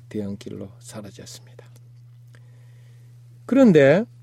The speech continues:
이 페트라가 어떻게 그 발견됐는가 보면은 그 참 열심 있는 한 청년에 의해서 이렇게 발견이 되는데요. 스위스의 젊은 탐험가 요한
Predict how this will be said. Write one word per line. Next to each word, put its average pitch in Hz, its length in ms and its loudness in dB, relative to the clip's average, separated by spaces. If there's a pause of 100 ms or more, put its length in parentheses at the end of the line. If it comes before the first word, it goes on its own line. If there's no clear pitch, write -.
(440)
이 208 880 0
페트라가 214 720 0
어떻게 202 760 2
그 180 140 -4
발견됐는가 165 960 0
보면은 143 680 -4 (960)
그 139 240 -4
참 156 460 -8 (360)
열심 147 380 -4
있는 135 320 -6
한 127 380 -10
청년에 147 440 -4
의해서 113 580 -8 (200)
이렇게 101 380 -14 (640)
발견이 101 440 -12
되는데요. 95 640 -16 (1600)
스위스의 214 680 0
젊은 190 580 0
탐험가 160 640 -2
요한 160 540 -2